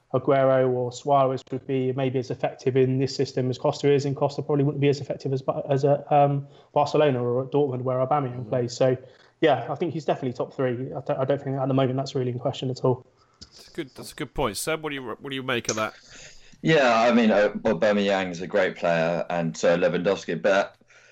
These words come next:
Speaker 3: it's unfair to sort of compare them because they're both playing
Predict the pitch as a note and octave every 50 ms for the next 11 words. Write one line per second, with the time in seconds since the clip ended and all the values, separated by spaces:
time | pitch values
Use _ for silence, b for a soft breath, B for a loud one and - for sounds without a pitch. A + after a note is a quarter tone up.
0 | b - G#2+ A2+ C3 A#2+ A2+ A2+ - - A#2 A2+ G#2+ G2+ - - G2+ - A#2 F#2+
1 | F2 F2+ - _ _ _ - - A2 F2+ E2 - C3+ A#2+ A2+ G2+ F#2+ F2 E2 G#2
2 | F#2+ E2 A2 G2+ G2+ A#2 A2+ A2+ - - A2+ A2 G2+ - - A#2+ G#2 G2+ G2 F#2+
3 | F2+ F#2 F2 E2